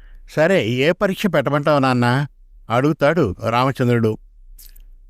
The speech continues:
"నీ రెండు పాదాలకు దట్టంగా బురద పూసుకొని నీ స్నేహితుల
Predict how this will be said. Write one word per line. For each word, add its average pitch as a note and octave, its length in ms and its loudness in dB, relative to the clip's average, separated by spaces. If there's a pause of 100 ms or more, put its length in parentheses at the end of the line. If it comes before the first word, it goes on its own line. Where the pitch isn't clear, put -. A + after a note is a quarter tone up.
(120)
"నీ E3+ 260 2
రెండు D#3 240 2
పాదాలకు F#3+ 540 0
దట్టంగా D#3 580 0
బురద C3 260 0
పూసుకొని D#3+ 720 0 (360)
నీ D3 220 2
స్నేహితుల D#3 640 0